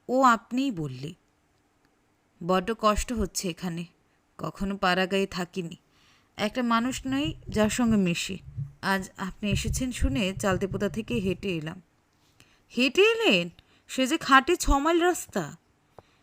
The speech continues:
"বেশি হবে, প্রায় সাত মাইল। তবে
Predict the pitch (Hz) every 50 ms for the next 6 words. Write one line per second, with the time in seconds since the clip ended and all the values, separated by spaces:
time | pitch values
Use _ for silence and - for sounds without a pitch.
0 | _ _ - - 175 196 208 - - 262 247 220 196 170 165 165 170 - _ _
1 | _ _ - 214 202 202 196 - 226 202 196 _ - 196 185 165 - 190 - _
2 | _ _ _ _ _ - - - - _ - - 202 208 190 214 220 214 196 -
3 | -